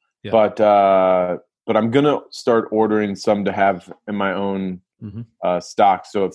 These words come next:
Speaker 2: if that, if that were the case,
Speaker 1: Yeah.
Speaker 2: someone wanted one, I could do it.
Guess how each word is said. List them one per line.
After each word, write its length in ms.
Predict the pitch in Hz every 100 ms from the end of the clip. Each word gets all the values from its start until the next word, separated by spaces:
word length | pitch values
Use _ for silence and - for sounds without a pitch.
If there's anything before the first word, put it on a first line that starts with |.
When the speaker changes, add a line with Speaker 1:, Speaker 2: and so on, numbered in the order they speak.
| -
Speaker 2:
if 180 | 98 -
that, 260 | 95 90 -
if 100 | 95 -
that 220 | 90 82 _ _ _ _ _ _ _ _ -
were 120 | 95
the 100 | 90
case, 300 | 95 90 107
Speaker 1:
Yeah. 60 |
Speaker 2:
someone 260 | 120 92 90
wanted 220 | 85 87
one, 180 | 85 85
I 80 | 80
could 180 | - 82
do 100 |
it. 80 | 76